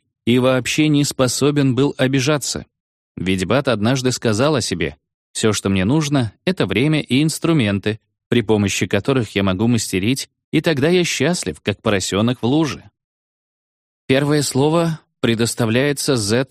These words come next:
П П», сказал Лэшер, глядя на Катарину. У Катарины под глазами были темные круги, и когда Лэшер вызвал ее, это как будто внезапно вырвало ее из задумчивости.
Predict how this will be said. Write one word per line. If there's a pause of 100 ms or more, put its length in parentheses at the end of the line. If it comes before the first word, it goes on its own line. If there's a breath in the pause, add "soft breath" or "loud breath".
(140)
П
П», (300)
сказал
Лэшер,
глядя
на
Катарину. (920)
У
Катарины
под
глазами
были
темные
круги, (540)
и
когда
Лэшер
вызвал
ее, (220)
это
как
будто
внезапно
вырвало
ее
из
задумчивости.